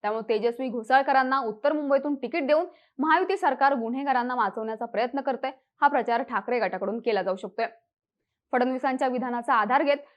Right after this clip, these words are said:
देवेंद्र फडणवीस यांना टार्गेट करणं देखील ठाकरे गटासाठी सोपं होऊ शकतंय. एकूणच, आता ठाकरेंनी खेळलेल्या या खेळीमुळे उद्धव ठाकरेंनी उत्तर मुंबई आणि कल्याण आपल्या ताब्यात ठेवण्याचा निर्धारच केलेला दिसतोय.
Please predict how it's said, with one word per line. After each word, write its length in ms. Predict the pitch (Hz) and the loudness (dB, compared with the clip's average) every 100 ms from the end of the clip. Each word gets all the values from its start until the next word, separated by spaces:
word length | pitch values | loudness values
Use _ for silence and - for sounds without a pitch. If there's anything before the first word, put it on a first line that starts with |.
| _ | _
देवेंद्र 340 | 262 320 359 370 | 4 4 4 0
फडणवीस 400 | 339 285 294 302 | 0 -2 -4 -4
यांना 200 | 247 254 | -2 -2
टार्गेट 420 | 262 214 233 269 | 2 2 2 0
करणं 260 | 277 269 | 0 0
देखील 240 | 247 240 254 | -2 -4 -6
ठाकरे 340 | 247 208 247 | -8 -6 -2
गटासाठी 440 | 254 254 262 254 269 | -2 -2 -4 -6 -6
सोपं 300 | 226 208 269 | -6 -2 -2
होऊ 80 | |
शकतंय. 320 | 262 254 262 254 - - - - | -2 -6 -6 -2 4 8 8 6
एकूणच, 340 | 240 294 302 | 0 0 0
आता 180 | 277 285 | 2 2
ठाकरेंनी 520 | 285 247 240 302 339 349 | 2 -2 0 0 0 -2
खेळलेल्या 340 | 302 269 262 | 0 2 4
या 60 | 269 | 2
खेळीमुळे 560 | 269 269 262 302 262 269 - _ | 0 -2 0 0 -2 -4 -10 _
उद्धव 280 | - 254 359 | -8 0 2
ठाकरेंनी 440 | 392 339 330 302 320 | 2 0 0 0 -2
उत्तर 340 | 240 208 302 | -6 0 2
मुंबई 340 | 302 254 247 | 2 0 0
आणि 200 | 254 254 | 0 -2
कल्याण 360 | 262 214 214 240 | -2 0 0 0
आपल्या 260 | 196 214 233 | -2 -2 -2
ताब्यात 380 | 233 196 220 | 2 2 2
ठेवण्याचा 400 | 262 269 226 226 | -2 -4 -6 -4
निर्धारच 480 | 240 208 196 247 254 | -4 -4 -4 -2 -2
केलेला 260 | - 214 254 | 0 0 0
दिसतोय. 280 | 240 247 | -2 -4